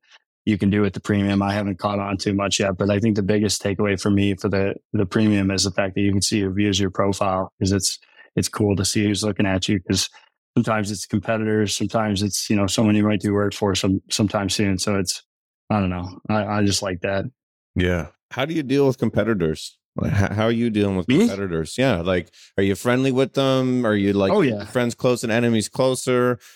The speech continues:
Speaker 2: Like, you got any, you got any people that you wanna, like, you know, like, not see here anymore? Like, what's going on?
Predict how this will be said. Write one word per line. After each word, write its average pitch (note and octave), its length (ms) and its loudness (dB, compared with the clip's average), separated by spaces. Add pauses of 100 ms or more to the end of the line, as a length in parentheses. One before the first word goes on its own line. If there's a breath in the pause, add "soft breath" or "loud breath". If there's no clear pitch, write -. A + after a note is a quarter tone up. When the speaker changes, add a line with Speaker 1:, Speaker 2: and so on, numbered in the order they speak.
(160 loud breath)
Speaker 2:
Like, F#2 160 2
you G2+ 100 0
got A2 220 2
any, G#2+ 180 0
you F2 200 -4
got A2 180 2
any G#2+ 120 0
people A2 340 0
that G2+ 120 2
you F#2 120 0
wanna, G2 200 0
like, F2+ 240 0
you G2 100 0
know, F2+ 160 2
like, F2 340 0 (180)
not F#2 280 -2
see G#2 280 0
here A2+ 240 2
anymore? A2 500 2
Like, F2 300 0 (160)
what's F#2 180 -2
going G#2+ 260 2
on? F2 260 0